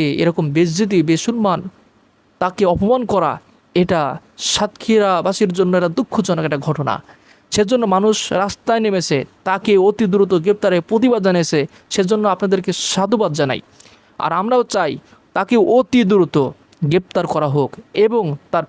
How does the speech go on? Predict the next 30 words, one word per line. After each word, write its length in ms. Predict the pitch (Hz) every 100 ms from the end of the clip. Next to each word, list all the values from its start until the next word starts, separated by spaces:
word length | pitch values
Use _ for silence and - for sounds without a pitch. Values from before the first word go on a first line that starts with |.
| -
পিছনের 440 | 208 - 220 190 165
খোঁজখবর 440 | - 202 - 214 196
নেওয়া 160 | 180 175
হোক, 120 | 175 151 _ -
সে 80 | - 190
এত 120 | 180 190 175 - - - _ -
ক্ষমতা 380 | 202 233 226 196
কোথায় 380 | 214 202 214 196
পেল? 160 | 147 120 - _ _ _ _ _
সবার 340 | - 202 196 180 -
সামনে 300 | 247 240 220 180
প্রকাশ্যে 420 | 196 240 - 196 151 -
আলেমের 300 | 143 196 214 -
সাথে 160 | 175 180
এরকম 260 | 165 175 156
বেয়াদবি 400 | 143 185 185 180 175
করার 220 | 165 151 143 -
সাহস 280 | 175 180 175 -
কিভাবে 320 | 208 170 160 143
পায়? 200 | 127 85 - _ _ _ _ _ _ _ _ -
অবশ্যই 480 | 170 233 - 233
তার 180 | 180 180 165
পিছনে 300 | 185 196 180
কোনো 200 | 190 175 151
ঘটনা 320 | 147 147 180 151 143
আছে। 220 | - 123 - _ _ _ _ _ -
তার, 140 | 156 151 - - _
তার 200 | - 196 202 147
ভয়ে 260 | 143 196 233
মানুষ 320 | 214 208 165